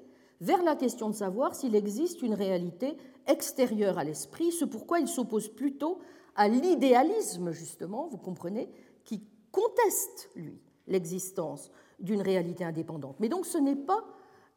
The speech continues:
le même sens, n'est-ce pas, que l'on attache, hein, dans le réalisme au sens deux que dans le réalisme au sens un. Il y a enfin un troisième sens qu'on pourrait, euh, dire qui s'attache, euh, sur le plan épistémique cette fois au réalisme,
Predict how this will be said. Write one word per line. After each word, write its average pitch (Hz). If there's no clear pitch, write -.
le 214
même 285
sens, 285
n'est-ce -
pas, -
que -
l'on 262
attache, 254
hein, 196
dans 196
le 202
réalisme 208
au 185
sens 180
deux 240
que 247
dans 202
le 190
réalisme 190
au 180
sens 160
un. 139
Il 247
y 370
a 370
enfin 359
un 202
troisième 285
sens 196
qu'on 185
pourrait, 156
euh, 156
dire 180
qui -
s'attache, 185
euh, -
sur 294
le 294
plan 262
épistémique 190
cette -
fois 139
au 143
réalisme, 214